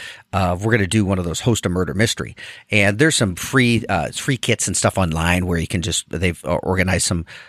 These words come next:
some, uh, stuff for the family, and there's some ones that they've done it for younger kids as well too. But, uh, we're, uh,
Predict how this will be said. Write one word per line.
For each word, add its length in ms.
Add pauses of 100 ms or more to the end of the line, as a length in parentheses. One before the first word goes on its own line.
(120)
some, 260 (120)
uh, 120
stuff 240
for 100
the 120
family, 580
and 100
there's 140
some 400
ones 300
that 200
they've 180
done 200
it 120
for 240
younger 380
kids 400
as 160
well 160
too. 320
But, 240 (380)
uh, 200
we're, 340
uh, 220